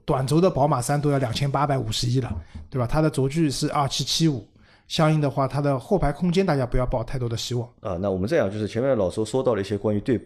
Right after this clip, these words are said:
Speaker 2: 对标的问题啊，那我觉得对标问题我们放在后面说。
Speaker 1: 嗯。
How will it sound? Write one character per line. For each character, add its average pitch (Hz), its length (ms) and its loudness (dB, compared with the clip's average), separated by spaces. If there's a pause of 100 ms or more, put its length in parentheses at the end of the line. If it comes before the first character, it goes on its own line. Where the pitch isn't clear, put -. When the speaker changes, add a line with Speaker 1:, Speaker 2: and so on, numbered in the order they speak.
Speaker 2:
对 113 100 -2
标 107 200 2
的 135 80 0
问 85 120 -4
题 98 120 -10
啊， 90 100 -4
那 101 100 -2
我 101 120 0
觉 110 60 0
得 110 40 2
对 151 160 2
标 131 140 4
问 107 160 0
题 104 160 -2
我 98 80 -2
们 95 120 -2
放 107 200 -2
在 104 160 0
后 131 160 -4
面 92 180 -2
说。 92 160 -8
Speaker 1:
嗯。 - 200 -16